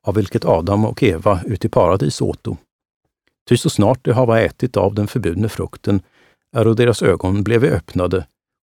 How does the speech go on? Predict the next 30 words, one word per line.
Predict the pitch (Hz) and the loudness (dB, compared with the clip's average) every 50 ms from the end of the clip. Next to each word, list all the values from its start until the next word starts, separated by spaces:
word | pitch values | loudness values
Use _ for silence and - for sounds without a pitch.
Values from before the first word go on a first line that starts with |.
| _ - | _ -2
och | 117 98 | 2 2
hava | 131 139 151 | 4 2 2
skylt | - - - 95 87 92 - - | 0 0 -2 -4 -4 -4 -10 -14
sig | - - 92 85 82 | -4 -2 0 0 0
med | 90 110 101 90 | -2 -4 -2 -2
ett | 82 - | -2 -2
fikoneblad. | - 143 127 - - - 90 90 90 - - 85 92 - - - _ _ _ _ _ _ _ _ _ _ _ _ _ _ _ _ _ _ _ _ _ - | -2 -2 -2 -2 -4 -4 -4 -4 -4 -4 -4 -4 -6 -10 -16 -20 _ _ _ _ _ _ _ _ _ _ _ _ _ _ _ _ _ _ _ _ _ 0
Så | - 117 | 2 4
är | 131 151 135 113 | 4 6 6 6
och | - 117 92 - - - | 6 4 4 0 -4 -2
dessa | - 110 104 - - 92 | 0 0 0 0 -2 -2
blad | 87 92 80 80 82 85 - - | -2 -2 -4 -4 -6 -10 -2 0
mycket | 131 - - 143 127 | 0 0 2 -2 -2
bekvämliga | - 165 - - - 90 95 113 131 127 110 | -2 -4 -4 -2 -2 0 2 4 4 2 2
därtill, | 101 95 - - 92 92 - _ _ _ _ _ _ _ _ _ _ _ _ _ _ - | 2 -2 -2 -4 -8 -8 -8 _ _ _ _ _ _ _ _ _ _ _ _ _ _ -10
och | - - | -2 0
kan | 101 85 - 98 | 0 0 2 2
man | 107 120 135 127 117 | 2 4 4 4 4
med | - 120 110 | 4 2 2
det | 110 101 | 4 4
minsta | 123 151 110 - - - 147 131 | 4 4 4 2 0 -2 -2 0
bladet | 110 92 92 90 98 104 101 - | 2 0 0 2 0 -2 -2 0
betäcka | - - - - 80 - - 95 | -4 -4 -4 -8 -6 -4 -2 0
hela | 127 120 90 92 | 2 2 0 0
sin | 92 - 131 - | 0 0 -2 -2
kropp, | - 98 - - _ _ _ _ _ _ _ _ _ _ | -2 -4 -6 -6 _ _ _ _ _ _ _ _ _ _
både | 107 104 113 127 | 0 2 2 2
för | - - - - 95 - - _ _ _ _ | 2 2 2 2 0 -4 -8 _ _ _ _
och | 156 127 | -2 -2
bak. | - - - - | -2 -2 -6 -8